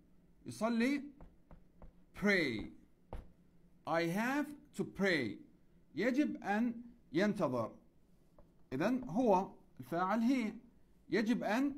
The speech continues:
has to. ينتظر wait.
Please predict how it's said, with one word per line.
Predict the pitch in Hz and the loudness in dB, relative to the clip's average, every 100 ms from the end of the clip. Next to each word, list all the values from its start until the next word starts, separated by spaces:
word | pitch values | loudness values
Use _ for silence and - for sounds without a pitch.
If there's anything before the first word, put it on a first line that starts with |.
| - - - - - | -8 -20 -20 -20 -12
has | 143 165 175 226 262 - - - - - - - - - - - | -4 0 2 0 -2 -6 -18 -20 -20 -20 -20 -20 -20 -20 -10 -2
to. | 254 147 - - | 2 2 0 -6
ينتظر | 156 214 226 208 247 277 - - - - - - - 160 | -2 0 0 0 0 -2 -8 -20 -20 -20 -20 -20 -10 0
wait. | 220 170 107 | 4 4 2